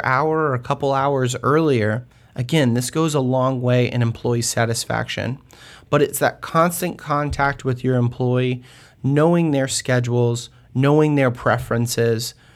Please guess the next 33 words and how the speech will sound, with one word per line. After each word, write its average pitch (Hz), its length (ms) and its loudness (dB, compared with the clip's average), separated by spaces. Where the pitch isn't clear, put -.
to 139 120 -2
come 143 300 0
to 131 200 0
a 123 40 0
common 127 400 2
understanding, 117 880 0
to - 120 -6
make 131 220 0
sure 131 260 0
that 127 160 0
you're 139 80 0
not 135 300 0
blindsided 127 840 2
if 123 140 -4
an 131 100 2
employee 131 500 2
does 127 360 0
leave 117 400 -4
and 120 100 0
they 117 80 2
say 127 240 -2
the 123 140 0
reason 117 400 0
is, 113 260 -2
is 120 140 -10
because 117 500 -4
you're 120 160 0
not 117 320 2
flexible 113 720 -4
with 101 400 -4
your 110 160 -4
work 107 260 -6
schedule. - 460 -8